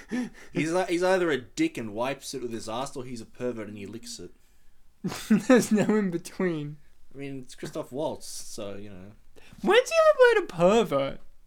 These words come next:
Speaker 1: Excuse me, did you not see how people kiss his ring, Ryan?
Speaker 2: Oh.
Speaker 1: And he likes it?
Speaker 2: You got me there. Uh, that's more of a <laughs> ego thing.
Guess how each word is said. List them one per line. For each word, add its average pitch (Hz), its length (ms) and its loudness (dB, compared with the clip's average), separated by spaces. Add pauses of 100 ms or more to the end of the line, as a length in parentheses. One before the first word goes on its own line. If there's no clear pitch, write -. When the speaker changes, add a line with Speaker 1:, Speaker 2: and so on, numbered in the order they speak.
(1800)
Speaker 1:
Excuse - 480 -10
me, 117 80 -12
did 117 180 -14
you 127 80 -10
not 131 120 -10
see 135 240 -6
how 139 100 -8
people 139 260 -10
kiss - 280 -4
his 131 200 -4
ring, 131 300 -4
Ryan? 156 600 -2 (100)
Speaker 2:
Oh. 185 220 6
Speaker 1:
And 151 120 2
he 147 80 0
likes 156 480 2
it? 196 260 0 (280)
Speaker 2:
You 175 200 -2
got 190 140 2
me 190 100 0
there. 160 480 0
Uh, 180 80 -4
that's 214 220 2
more 226 220 4
of 180 100 -2
a 170 220 0
<laughs> - 40 -20
ego 165 500 2
thing. 143 440 -8